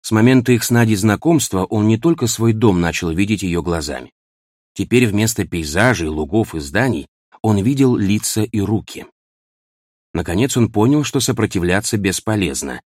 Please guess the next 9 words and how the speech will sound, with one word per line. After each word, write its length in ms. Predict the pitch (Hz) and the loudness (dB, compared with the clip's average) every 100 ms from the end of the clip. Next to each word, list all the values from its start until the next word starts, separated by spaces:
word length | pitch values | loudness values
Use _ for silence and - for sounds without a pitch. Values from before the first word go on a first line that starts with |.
| _ _ | _ _
и 120 | 110 | -2
закрыл 420 | 113 131 85 85 | 2 0 0 -4
глаза. 460 | 80 87 73 60 - _ _ _ _ _ _ _ _ _ _ | -2 -2 -4 -8 -12 _ _ _ _ _ _ _ _ _ _
Внезапно 600 | 95 104 92 117 139 127 | 0 2 4 2 2 4
он 100 | 113 | 4
услышал 440 | 107 117 135 120 101 | 4 2 0 0 0
голос 460 | 104 123 127 - | 0 0 -2 -6
Ларса 440 | - 101 104 - 123 | -4 0 0 0 2
Нюхельма, 540 | 151 117 78 67 - | 2 2 -4 -10 -12